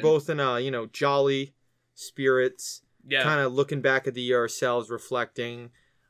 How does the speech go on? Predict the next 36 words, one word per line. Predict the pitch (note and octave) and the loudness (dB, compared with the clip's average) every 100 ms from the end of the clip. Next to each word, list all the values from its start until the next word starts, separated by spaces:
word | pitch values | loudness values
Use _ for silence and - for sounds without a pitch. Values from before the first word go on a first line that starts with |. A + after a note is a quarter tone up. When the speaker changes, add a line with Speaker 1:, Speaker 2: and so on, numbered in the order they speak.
| _ | _
Speaker 1:
uh, | - A2+ A2 A2 | -10 -8 -8 -8
really | A2 B2+ B2 | 0 2 2
about | A#2+ A#2+ A#2 | 0 0 2
everything. | A#2+ A#2+ A#2+ C3 B2 | 2 0 -4 -6 -8
And | B2 | -6
we | B2+ | -6
thought, | C#3 D#3+ D#3+ | 2 2 4
why | E3+ | 2
not | F3+ E3+ | 2 0
talk | E3 E3 | 0 -2
about, | E3 E3 D#3+ D3 | 0 2 2 2
you | |
know, | D3+ C3+ | -2 0
a | |
lot | C3 C3+ | 2 0
of | C3+ | -2
things | D3 C3 | -6 -4
that | C3 | -2
happened | C3+ C3 B2+ B2 B2+ - | -2 -4 -6 -8 -16 -10
this | C3+ C#3 | -8 -6
year | E3 | -6
in | D#3 | -4
football? | F#3 F3+ B2+ A2 A2 | -2 -2 -2 -2 -4
Speaker 2:
Yeah, | C3+ | -4
our | B2 | -4
Speaker 1:
Some | B2 C#3+ | -2 0
of | C#3 | 2
our | |
Speaker 2:
favorite, | C#3+ B2+ | 2 2
Speaker 1:
favorite | D3 C3+ | 0 0
moments | C3 B2+ A#2+ A2 | -4 -6 -6 -10
and | A#2 | -12
Speaker 2:
favorite | G#2 C#3 C3+ | -6 -4 -4
Speaker 1:
stuff. | B2+ | -4
Speaker 2:
moments, | B2+ C3 C3 A#2+ - | -8 -10 -10 -10 -10
storylines, | B2+ B2 B2 A#2+ B2 A#2+ | -8 -6 -8 -10 -10 -12